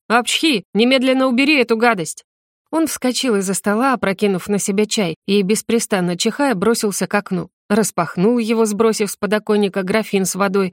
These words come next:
жадно вдохнул морозный воздух. Я дрожащими руками запихивала булки обратно в пакет, едва не плача от огорчения. Но откуда я могла знать, что у Яна окажется аллергия на корицу? Кое-как закрыв пакет, бросилась на борьбу с последствиями своей гениальной идеи.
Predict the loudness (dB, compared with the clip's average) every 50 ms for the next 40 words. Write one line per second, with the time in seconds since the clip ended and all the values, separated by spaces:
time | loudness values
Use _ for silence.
0 | -4 -2 0 2 2 2 2 2 0 0 0 0 -2 -2 0 0 2 2 4 4
1 | 2 2 2 0 0 2 2 2 2 0 -2 -4 -4 -8 -10 -12 _ _ _ _
2 | _ _ _ _ -2 0 0 0 2 0 0 0 0 2 0 0 0 0 0 0
3 | 2 2 2 2 2 2 2 2 2 2 0 -2 0 0 -4 -2 -2 -2 0 0
4 | 0 0 0 0 0 0 0 0 -2 -2 -2 0 -2 0 2 2 2 2 2 -2
5 | -2 -2 0 -2 -2 -2 0 0 -2 -2 -2 -2 _ -2 0 2 2 2 2 2
6 | 2 2 0 0 0 0 0 0 0 0 -2 0 0 -2 0 0 -2 -2 -2 -4
7 | -4 -4 -4 -6 -10 -14 _ _ _ _ _ -2 2 4 4 4 2 0 -2 -4
8 | -2 0 2 2 2 2 0 0 0 0 2 0 0 2 0 0 0 0 -2 -2
9 | 0 2 2 2 2 2 2 2 2 2 2 0 -2 _ -4 -4 -2 0 0 0
10 | 0 -2 -2 -2 -4 -4 -2 0 0 2 2 2 2 2 2 2 2 4 2 2
11 | 0 0 0 0 0 -2 -4 -4 -10 -14 -14 _ _ _ _ _ _ _ _ _
12 | -2 0 0 0 0 0 -2 -2 2 0 0 0 2 -2 -2 -2 0 -4 -4 -2
13 | 0 -2 -2 -2 0 0 2 2 0 0 -2 -2 0 0 0 0 0 0 0 0
14 | 0 -2 -2 -4 -4 -4 -4 -4 -2 0 0 0 0 0 -4 -4 -2 0 0 0
15 | -2 -2 -2 0 0 2 2 0 0 0 0 2 2 2 2 2 2 0 0 0
16 | 0 0 -2 0 0 -2 -2 -4 -10